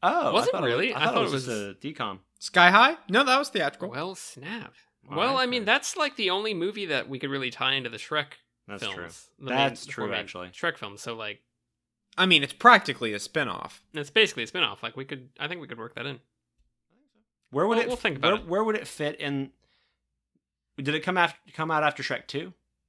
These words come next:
Speaker 2: Yes.
Speaker 1: Maybe
Speaker 3: Yeah.
Speaker 1: Sky
Speaker 2: It would have been
Speaker 1: High is
Speaker 2: between
Speaker 1: Shrek
Speaker 2: two
Speaker 1: three.
Speaker 2: and three.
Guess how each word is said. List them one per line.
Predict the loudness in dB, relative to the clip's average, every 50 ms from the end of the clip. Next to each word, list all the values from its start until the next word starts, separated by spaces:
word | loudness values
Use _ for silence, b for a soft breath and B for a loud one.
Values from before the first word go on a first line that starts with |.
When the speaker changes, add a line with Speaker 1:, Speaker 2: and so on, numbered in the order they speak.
| _ _ _ _ _ _ _ _ _ _ _ _ _ _ _ _ _ _ _ _ _ _ _ -12
Speaker 2:
Yes. | -8 -2 0 0 0 0 -4 -10 -16 -10 -4
Speaker 1:
Maybe | -2 0 2 2
Speaker 3:
Yeah. | 2 2
Speaker 1:
Sky | 2 2 2 4
Speaker 2:
It |
would |
have |
been | 4 4
Speaker 1:
High | 4 4
is | 2 2
Speaker 2:
between | 0 -2 -2 -2
Speaker 1:
Shrek | -4 -4
Speaker 2:
two | -4 -6 -8
Speaker 1:
three. | -8 -10 -12
Speaker 2:
and | -14 -16
three. | -20 -20 -20